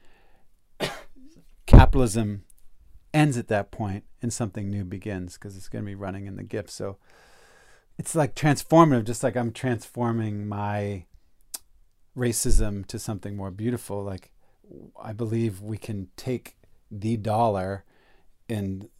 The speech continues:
transform it into something like land for Wabanaki people, for their liberation, which our liberation is tied into, and then that is transformed. And it, there's a certain point where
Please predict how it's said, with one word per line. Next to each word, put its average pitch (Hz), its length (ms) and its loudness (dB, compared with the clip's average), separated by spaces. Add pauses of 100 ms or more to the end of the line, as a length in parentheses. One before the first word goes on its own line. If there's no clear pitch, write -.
(160)
transform 117 720 -2
it 107 140 -4
into 104 260 -8
something 104 440 -4
like 98 240 -8
land 101 720 -4 (100)
for 104 420 -6
Wabanaki 101 680 -6
people, 107 600 -4 (380)
for 120 140 -6
their 107 240 -4
liberation, 107 880 -4 (420)
which 113 300 -10
our 120 160 2
liberation 104 500 -4
is 95 120 -10
tied 101 260 -4
into, 107 560 -8
and 101 180 -8
then 101 340 -6 (380)
that 101 360 -4
is 98 160 -14
transformed. 95 720 -10
And 87 240 -14 (360)
it, 110 140 -18 (960)
there's 123 200 -2
a 113 100 -2
certain 135 400 0
point - 360 0
where 104 340 -4